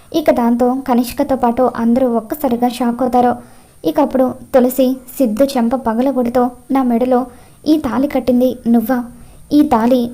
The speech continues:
నేను చూసిన దగ్గర నుండి నేను ఎంత నరకం అనుభవించానో నీకేం తెలుసు? అయినా అసలు తాళికున్న విలువేంటో నీకు తెలుసా? ఇలా ఎప్పుడు పడితే అప్పుడు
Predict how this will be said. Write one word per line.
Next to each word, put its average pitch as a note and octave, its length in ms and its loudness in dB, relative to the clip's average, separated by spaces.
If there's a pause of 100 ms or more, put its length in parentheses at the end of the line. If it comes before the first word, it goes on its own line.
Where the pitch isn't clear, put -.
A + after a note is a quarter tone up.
(140)
నేను C4 240 4
చూసిన B3+ 320 4
దగ్గర B3+ 220 2
నుండి A#3 460 2 (120)
నేను C4 380 0 (120)
ఎంత B3+ 340 2
నరకం B3+ 380 0
అనుభవించానో A#3+ 840 0 (140)
నీకేం B3 400 2
తెలుసు? A#3+ 440 0 (300)
అయినా C4 460 2
అసలు B3+ 400 0 (320)
తాళికున్న C#4 480 2
విలువేంటో B3 560 2 (100)
నీకు B3 160 -2
తెలుసా? A#3 420 -2 (360)
ఇలా C4+ 200 4
ఎప్పుడు A#3 440 2
పడితే B3+ 320 0
అప్పుడు A#3+ 380 2